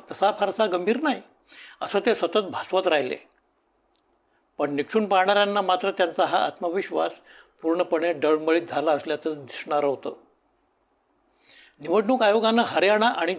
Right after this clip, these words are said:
जम्मू काश्मीरच्या निवडणुका जाहीर केल्या, तेव्हाच खरं म्हणजे महाराष्ट्रात देखील निवडणुका जाहीर व्हायला हव्या होत्या. कारण दोन हजार एकोणीसमध्ये या निवडणुका एकाच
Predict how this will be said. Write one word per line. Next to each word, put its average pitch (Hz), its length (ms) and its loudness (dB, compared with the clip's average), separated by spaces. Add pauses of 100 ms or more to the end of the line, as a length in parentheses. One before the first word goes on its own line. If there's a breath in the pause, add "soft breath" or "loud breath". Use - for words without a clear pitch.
जम्मू 165 200 -2
काश्मीरच्या 208 460 -2
निवडणुका 180 480 -2
जाहीर 175 280 0
केल्या, 226 260 -2 (960)
तेव्हाच 185 360 2
खरं 185 160 2
म्हणजे 185 240 0
महाराष्ट्रात 170 580 0
देखील 160 400 -4 (380 loud breath)
निवडणुका 160 480 -2
जाहीर 151 280 0
व्हायला 143 280 0
हव्या 185 180 2
होत्या. 208 260 -4 (1800 soft breath)
कारण 214 200 2
दोन 190 220 2
हजार 233 180 4
एकोणीसमध्ये 226 640 2
या 214 120 4
निवडणुका 196 480 -2
एकाच 190 360 0